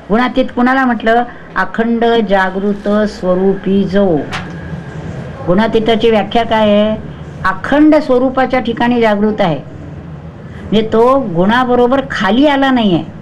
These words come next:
मग आता गुणांचा वापर करतो का नाही? गुणांचा वापर तो करतो, सत्वगुणाचा वापर करतो, रजोगुणाचा करतो, तमोगुणाचा करतो, पण तो त्याच्यापासून अलिप्त असतो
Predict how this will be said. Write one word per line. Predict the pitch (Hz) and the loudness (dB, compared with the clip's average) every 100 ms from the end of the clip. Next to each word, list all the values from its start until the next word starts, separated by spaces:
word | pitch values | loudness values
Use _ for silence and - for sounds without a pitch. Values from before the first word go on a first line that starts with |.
| - - - - - - | -16 -16 -16 -16 -8 -2
मग | 226 | 0
आता | 240 | 0
गुणांचा | 202 202 247 254 247 | 0 2 2 2 0
वापर | 214 202 240 | 0 0 -2
करतो | 220 196 269 | 0 0 0
का | 277 | 2
नाही? | 285 269 185 - - - | 4 2 0 -4 -10 -2
गुणांचा | 175 208 220 214 208 | 0 2 2 2 2
वापर | 208 190 190 208 | 2 2 0 0
तो | 208 214 | 2 0
करतो, | 202 190 - 240 220 - - - - - - - - - - - - | 0 -2 0 0 0 -4 -18 -18 -18 -18 -16 -16 -16 -16 -16 -8 -2
सत्वगुणाचा | 190 220 214 214 214 208 | 0 2 2 2 2 2
वापर | 202 196 220 | 2 0 -2
करतो, | 208 202 202 226 | 0 -2 0 2
रजोगुणाचा | 220 196 208 202 202 202 208 | 2 2 2 2 2 2 0
करतो, | 202 202 - 220 214 | -2 -2 -2 -2 0
तमोगुणाचा | 202 208 208 208 202 202 | 2 2 2 2 2 0
करतो, | 196 196 - 185 196 220 285 - - - - - | -2 -2 -2 -2 2 2 0 -8 -18 -20 -20 -4
पण | 214 233 269 269 - - - - | 0 4 2 0 -10 -20 -12 0
तो | 240 294 | 2 4
त्याच्यापासून | 285 254 247 240 240 247 247 214 | 2 0 0 0 -2 -2 -2 0
अलिप्त | 240 311 - 247 | 0 0 0 -2
असतो | 202 - 190 196 240 | -2 -4 -2 0 -2